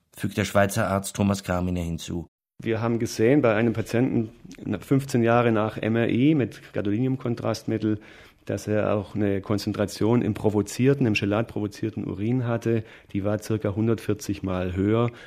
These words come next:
Speaker 2: als das, was man bei einem Patienten ohne M R I erwarten würde.
Speaker 1: Chelat provoziert heißt, der Patient bekommt eine Infusion mit chemischen Zusätzen, die Schadstoffe aus dem Körper schwemmen sollen. Oft werde behauptet, das gefundene Gadolinium im Urin stamme aus dem Trinkwasser,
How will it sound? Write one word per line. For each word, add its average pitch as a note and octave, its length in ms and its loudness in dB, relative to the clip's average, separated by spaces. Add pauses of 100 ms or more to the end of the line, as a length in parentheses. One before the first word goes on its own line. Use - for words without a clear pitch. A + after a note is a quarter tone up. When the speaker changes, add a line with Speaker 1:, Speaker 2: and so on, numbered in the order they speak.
(120)
Speaker 2:
als G2+ 180 -4
das, G#2+ 220 -2
was G#2 160 -2
man G2+ 160 -2
bei G2+ 80 -2
einem F#2+ 200 0
Patienten G2+ 480 -2
ohne G2 300 0
M F#2+ 140 -2
R F#2+ 100 -2
I F#2 140 -2
erwarten F2 540 -4
würde. - 340 -6 (320)
Speaker 1:
Chelat B2 440 6
provoziert C3 640 2
heißt, A2 540 0 (560)
der A2 80 4
Patient C#3 560 2
bekommt C3 360 2
eine A2+ 160 4
Infusion A2 600 4
mit A#2 180 -2
chemischen A2+ 380 4
Zusätzen, E2+ 760 0 (480)
die F2+ 80 -4
Schadstoffe A2+ 640 4
aus E2+ 160 -2
dem F2 100 0
Körper E2+ 340 0
schwemmen E2 360 0
sollen. E2 360 0 (680)
Oft - 220 -4
werde F#2 160 2
behauptet, F#2+ 520 2
das - 300 -6
gefundene G2 460 4
Gadolinium F#2+ 600 4
im F2+ 160 2
Urin F#2 360 2
stamme F#2 320 0
aus E2+ 80 -4
dem F#2 160 -2
Trinkwasser, F#2 640 0